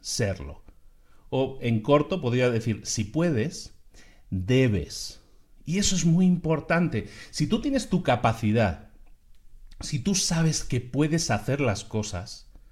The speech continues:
debes hacerlo. Es tu responsabilidad hacerlo.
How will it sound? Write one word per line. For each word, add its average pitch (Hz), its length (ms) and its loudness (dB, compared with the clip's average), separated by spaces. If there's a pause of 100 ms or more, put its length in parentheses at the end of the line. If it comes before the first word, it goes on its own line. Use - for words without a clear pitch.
(640)
debes 107 720 0
hacerlo. 95 440 -4
Es - 240 -6
tu 233 220 2
responsabilidad 107 1120 0
hacerlo. 95 500 -4